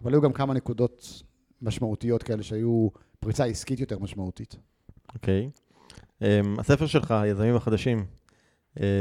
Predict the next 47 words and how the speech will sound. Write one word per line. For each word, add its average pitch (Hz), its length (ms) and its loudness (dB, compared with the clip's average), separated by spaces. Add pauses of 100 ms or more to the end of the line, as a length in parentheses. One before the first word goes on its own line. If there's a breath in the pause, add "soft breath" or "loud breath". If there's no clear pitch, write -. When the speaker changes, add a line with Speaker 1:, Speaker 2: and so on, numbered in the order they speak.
(400)
Speaker 2:
הוא 104 120 -2
יצא 104 200 -2
קודם 101 300 0
באנגלית, 101 560 0
אחר 107 220 -2
כך, 107 220 -6
אה, 101 280 0
גם 98 280 -4
תורגם 101 320 -2
לעברית, 98 340 -2
יצא 104 180 -4
פה 98 160 -4
ב-, 98 280 -2
לארץ. 104 460 -6 (520 soft breath)
גם 101 200 -4 (160)
זכיתי - 260 -8
להיות 104 180 0
חלק 101 280 -8
מה-, 101 200 -4 (220)
מהשותפות 110 540 -10
ב-, 107 160 -2 (140)
ב-, 101 200 -4
ולהוציא 95 380 -4
אותו 110 160 -4
פה 110 100 -4
לאור. 104 240 -2 (440 loud breath)
אה, 113 220 6
בוא, 147 180 4
בוא 156 160 -2 (100)
תגיד 151 240 -2
רגע 151 160 0
איזה 139 140 2
מילה, 131 180 2
מי 131 140 0
זה, 147 320 0
מי 131 140 0
זה 156 100 0
היזמים 123 420 4
החדשים 113 440 2
האלה 101 160 2
ש-, - 80 -8 (280)
שאתה 95 320 -4 (180)
כל 104 120 -10
כך 107 180 -2
אוהב 110 120 4
לדבר 104 360 2
עליהם? 98 260 -2